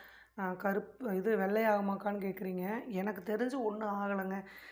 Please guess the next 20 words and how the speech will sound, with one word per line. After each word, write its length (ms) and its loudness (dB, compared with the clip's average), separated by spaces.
எல்லா 340 8
ஃபேஸ் 260 6
பேக்குமே 320 4
பாருங்க, 300 4
நான் 140 2
வந்து 200 2
எல்லாமே 440 2
வந்து, 480 2
ஆ, 100 0
பிருவத்துல 440 0
போட்டிருப்பேன். 680 0
ஆனா 220 2
உங்களுக்கு 300 2
ஏதாவது 320 8
டவுட் 340 10
வருந்துச்சு 280 4
அப்படின்னா, 320 2
நீங்க 220 4
அதுல 200 2
போடாம 680 4